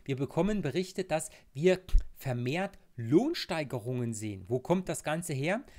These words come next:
Das ist Nummer eins, Arbeitskräftemangel. Und das ist da genauso wie an der Börse, Angebot und Nachfrage machen die Preise. Und wenn wir hier einen Arbeitskräftemangel haben, ja, dann ist also das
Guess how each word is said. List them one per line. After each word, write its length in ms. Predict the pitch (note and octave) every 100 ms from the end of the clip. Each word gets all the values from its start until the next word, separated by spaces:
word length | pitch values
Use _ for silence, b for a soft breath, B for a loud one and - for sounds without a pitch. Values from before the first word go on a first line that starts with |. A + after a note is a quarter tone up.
| B
Das 160 | - B2+
ist 140 | E3+
Nummer 280 | F3 D3+ C3
eins, 380 | B2 D#3 G#3+ - -
Arbeitskräftemangel. 1120 | B2+ A#2 A2+ - - B2 - A2+ A2+ D3 G#3
Und 220 | A#2+ A#2
das 120 | B2+
ist 160 | C#3+ -
da 60 | B2
genauso 580 | B2 A2 A#2 C#3 F3 C3+
wie 100 | A#2+
an 140 | A#2+
der 120 | G#2+
Börse, 440 | F#2+ A2 A2 E3 F3 B B
Angebot 600 | C3+ C#3 C3 A#2+ B2 B2
und 200 | B2 -
Nachfrage 640 | A2 G2+ - A#2+ C#3 E3 - B B
machen 320 | B2 B2+ B2+
die 100 | A2+
Preise. 520 | - G2 F#2 F#2 E3
Und 160 | D#3+ B2+
wenn 160 | C3+ C3
wir 60 |
hier 160 | A#2+ C3
einen 140 | -
Arbeitskräftemangel 1080 | C3+ C3+ C3 - - B2 - A#2 G#2+ G#2+ F#2+
haben, 400 | G2 G#2 E3+ - -
ja, 240 | G#2 C#3 B B -
dann 140 | C#3+
ist 180 | E3+ D#3
also 200 | C3 B2
das 240 | A#2+ -